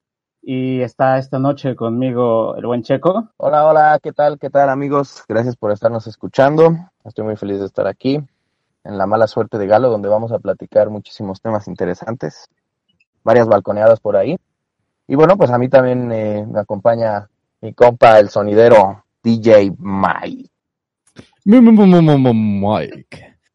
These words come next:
Speaker 3: Aquí Mike, mucho gusto. Y pues nada, vamos a platicar hoy acerca de un tema súper interesante que está en boca de todos, o que espero que no esté en boca de todos, pero espero que sea bastante, bastante ameno este programa.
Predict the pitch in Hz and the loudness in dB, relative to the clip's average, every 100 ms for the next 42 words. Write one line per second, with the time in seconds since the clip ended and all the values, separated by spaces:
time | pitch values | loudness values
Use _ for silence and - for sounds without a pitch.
0 | _ 110 127 123 135 156 139 117 113 - | _ -10 -6 -2 -2 -2 -4 -8 -8 -8
1 | 101 135 - 151 156 98 98 95 92 90 | -6 -6 -6 -2 -2 -4 -8 -8 -8 -6
2 | 104 120 151 143 127 110 107 98 95 117 | -6 -4 -2 -2 -4 -6 -8 -8 -4 -2
3 | 113 107 - 107 104 101 107 98 156 151 | -2 -2 -6 -8 -8 -6 -6 -6 -6 -4
4 | 139 110 101 - 143 143 110 - 120 110 | -4 -4 -6 -8 -10 -10 -12 -8 -6 -6
5 | - _ _ _ _ 104 104 131 156 110 | -10 _ _ _ _ -8 -2 0 2 0
6 | - 135 147 101 95 - 196 214 - 101 | 0 -2 -2 -4 -8 -6 -2 -2 -2 -4
7 | 110 113 104 104 92 82 101 139 - 87 | -6 -6 -6 -4 -6 -6 -6 -6 -8 -10
8 | 85 82 82 78 _ _ 135 _ _ _ | -10 -8 -10 -10 _ _ -20 _ _ _
9 | 123 127 170 123 131 127 107 98 98 - | -8 -2 -2 0 2 4 2 0 -2 -6
10 | 104 98 98 85 80 _ - 90 - 107 | -8 -6 -6 -6 -10 _ -16 -14 -10 -8
11 | 104 98 101 95 87 - 92 95 113 127 | -6 -4 -4 -6 -8 -10 -6 -4 -2 -2
12 | 160 | -4